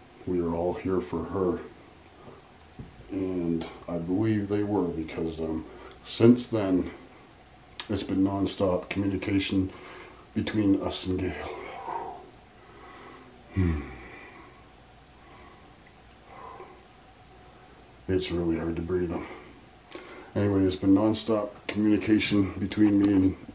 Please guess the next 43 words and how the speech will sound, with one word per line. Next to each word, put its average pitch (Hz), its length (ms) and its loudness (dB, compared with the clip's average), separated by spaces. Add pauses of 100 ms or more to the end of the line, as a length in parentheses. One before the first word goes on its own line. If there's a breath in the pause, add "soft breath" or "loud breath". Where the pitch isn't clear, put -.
(400 loud breath)
Gail 101 320 4
and 90 140 4
Chris - 480 0 (100)
and 80 240 -2
Robin. 92 400 2 (1400 loud breath)
Um, 98 380 4 (260)
trying 104 240 0
to 95 80 0
set 101 240 2
up 98 240 2
a 95 140 2
date 92 340 2
to 92 60 -4
come 95 240 4
here 98 160 4
and 90 160 4
do 95 140 2
this. 98 360 0 (460 loud breath)
The - 80 0
first 110 420 2
date, 110 300 2 (560 loud breath)
it 87 120 -2
just 95 220 -2
so 92 200 0
happened, 95 560 2 (640 loud breath)
was 90 80 -6
a 82 40 -6
couple 104 280 4
weeks 101 240 2
ago. 101 240 4
We 101 120 6
were 90 100 4
supposed 92 280 -2
to 85 60 -10
be 85 100 -2
here, 92 380 4 (600 loud breath)
and, 85 320 0
uh, 85 320 0 (1120 loud breath)
the 98 120 0
day 104 280 8
of 101 140 8
the 95 80 2
cleansing, 87 640 2